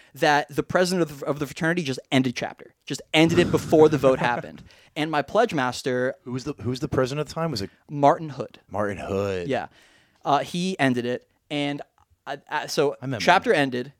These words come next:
Speaker 1: and, uh, all the pledges were in the, were on the turf, just, like, wa-, watching the brothers walk out. And my pledge master, uh, Ramos, came up to me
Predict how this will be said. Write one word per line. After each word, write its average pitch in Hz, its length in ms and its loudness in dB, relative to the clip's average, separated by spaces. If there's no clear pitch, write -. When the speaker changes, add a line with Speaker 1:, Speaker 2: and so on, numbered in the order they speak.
Speaker 1:
and, 139 400 -4
uh, 147 120 -8
all 151 140 6
the 170 80 -4
pledges 151 460 0
were 139 160 0
in 135 140 -6
the, 151 140 -8
were 139 140 2
on 156 80 2
the 170 60 -8
turf, 131 380 2
just, - 120 -14
like, 123 100 -6
wa-, 127 120 -4
watching 135 340 -2
the 147 60 -4
brothers 139 260 0
walk 156 220 0
out. 123 320 -2
And 131 440 -4
my 131 160 -2
pledge 208 280 0
master, 123 560 -4
uh, 123 180 -2
Ramos, 131 520 2
came 127 180 -8
up 123 120 -8
to - 100 -12
me 123 260 -6